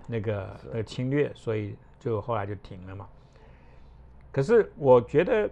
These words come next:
Speaker 1: 泽伦斯基在那篇演讲里面非常精，那篇演讲被我列入，就是说这本书里面的，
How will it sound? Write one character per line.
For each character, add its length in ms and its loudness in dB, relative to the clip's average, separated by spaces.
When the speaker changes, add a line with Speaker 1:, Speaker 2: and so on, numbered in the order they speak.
Speaker 1:
泽 120 6
伦 120 6
斯 160 -6
基 120 -4
在 120 2
那 120 -2
篇 180 -2
演 160 -2
讲 160 2
里 60 -6
面 260 -8
非 320 -10
常 220 -6
精， 240 -6
那 120 8
篇 300 2
演 260 2
讲 240 0
被 180 4
我 140 4
列 260 2
入， 320 -4
就 100 0
是 40 -2
说 160 2
这 280 6
本 220 -2
书 260 -4
里 140 -6
面 300 -6
的， 240 -6